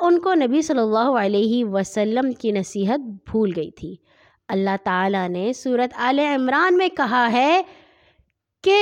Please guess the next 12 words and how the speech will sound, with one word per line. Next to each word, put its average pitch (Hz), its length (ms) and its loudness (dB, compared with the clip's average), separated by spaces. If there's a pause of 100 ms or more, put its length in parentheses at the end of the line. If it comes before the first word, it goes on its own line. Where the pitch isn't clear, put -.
(1040)
اپنے 349 420 2 (180)
سپہ 302 560 -4
سالار 233 720 0
کا، 247 200 0
اپنے 320 280 -6
حکمران 247 600 0
کا 254 160 -2 (100)
حکم 240 320 -4 (160)
ماننا 220 440 0
چاہیے 208 540 -2 (360)
اور 381 220 2
جو 415 140 2